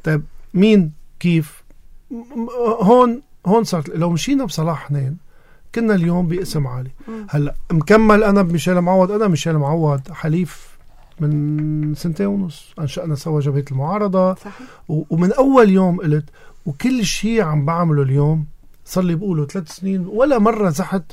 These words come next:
Speaker 1: عن كلمة قلتها.
Speaker 2: مم.
Speaker 1: وخلي حدا يحاسبني. وقت فتنا بجبهة المعارضة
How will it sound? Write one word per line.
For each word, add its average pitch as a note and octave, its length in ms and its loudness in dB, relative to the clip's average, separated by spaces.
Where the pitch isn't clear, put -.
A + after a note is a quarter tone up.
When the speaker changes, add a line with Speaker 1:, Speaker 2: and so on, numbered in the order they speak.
Speaker 1:
عن F3 160 2
كلمة G3+ 360 6
قلتها. C#3 340 0
Speaker 2:
مم. G3 160 -10
Speaker 1:
وخلي A#3+ 360 2
حدا G#3+ 240 0
يحاسبني. D3+ 520 -2
وقت D3+ 160 -2
فتنا B3 240 2
بجبهة G#3 320 8
المعارضة E3 580 2